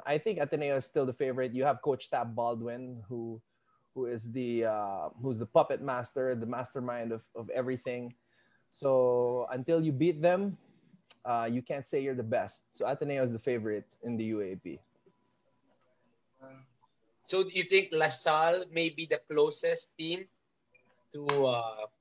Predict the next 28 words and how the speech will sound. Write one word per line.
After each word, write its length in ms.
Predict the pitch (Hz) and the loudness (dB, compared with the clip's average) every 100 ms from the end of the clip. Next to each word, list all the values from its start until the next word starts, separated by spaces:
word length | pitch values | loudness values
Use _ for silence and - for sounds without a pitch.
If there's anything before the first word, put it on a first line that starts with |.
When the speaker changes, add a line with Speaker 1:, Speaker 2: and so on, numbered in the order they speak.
| _ _ _ _ - | _ _ _ _ 2
Speaker 2:
maybe 260 | 151 151 | 4 4
dethrone 640 | 147 147 143 143 151 165 190 _ _ _ _ _ _ | 4 4 8 10 10 6 -4 _ _ _ _ _ _
when 100 | 143 | 2
it 100 | 165 | 6
comes 200 | 185 175 | 6 6
to 80 | 170 | 6
just 180 | 170 165 | 6 6
the 80 | 165 | 8
current 420 | 175 170 165 160 - | 8 10 10 8 2
possible 380 | 151 151 156 147 | 4 4 4 6
lineup? 420 | 135 139 139 156 - _ _ _ | 8 6 4 -2 -4 _ _ _
Speaker 1:
Well, 200 | 175 220 | 8 12
if, 140 | 240 180 208 226 | 12 10 4 0
if, 140 | 269 220 | 2 2
if 360 | 226 254 262 208 202 - | 2 4 2 2 -6 0
Juan 540 | 170 175 233 302 269 | 6 10 12 10 10
and, 320 | 202 208 180 | 8 6 8
uh, 200 | 196 185 | 10 10
Javi 500 | 180 262 320 277 208 | 10 10 10 8 8
were 200 | 196 202 | 8 8
in 160 | 202 196 | 8 8
U 160 | 202 | 8
P, 200 | 202 302 | 6 6
I 140 | 269 247 | 8 10
would 180 | 240 170 | 8 8
say 140 | 226 | 6
U 240 | 190 202 | 8 6
P. 400 | 190 320 294 139 | 4 2 4 2